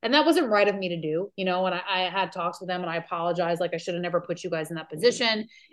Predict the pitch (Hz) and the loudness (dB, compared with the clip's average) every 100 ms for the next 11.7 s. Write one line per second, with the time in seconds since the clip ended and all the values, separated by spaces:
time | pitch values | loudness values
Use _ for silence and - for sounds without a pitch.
0 | - 170 190 170 156 - 175 226 233 208 | -6 -2 0 0 -2 -6 -4 0 2 4
1 | 208 208 202 220 190 208 185 185 180 165 | 2 0 -6 -6 -4 -6 -4 -4 -4 -4
2 | 175 202 190 170 170 _ _ _ 220 220 | -2 0 0 0 -2 _ _ _ 4 6
3 | 214 208 220 190 175 220 165 208 254 262 | 4 2 0 -4 -2 0 0 4 4 4
4 | 214 202 185 180 208 202 220 240 175 185 | 0 -4 0 -2 0 2 2 2 0 0
5 | 185 190 180 165 170 160 - 147 185 _ | 0 0 2 2 0 -4 -10 -12 -16 _
6 | _ - 208 208 202 - 190 170 156 - | _ 0 2 2 2 2 4 2 0 4
7 | 311 311 302 269 247 240 247 247 240 233 | 4 6 4 6 6 10 10 8 4 0
8 | - 214 - 214 208 240 190 - _ _ | 0 0 2 0 4 2 2 0 _ _
9 | - 214 196 233 226 208 - 180 180 190 | -2 2 6 6 4 0 -6 -2 0 2
10 | 233 196 170 170 170 _ 202 214 196 185 | 2 0 -2 -4 -8 _ 0 2 2 2
11 | 185 185 170 165 180 156 | 2 2 2 0 -2 -4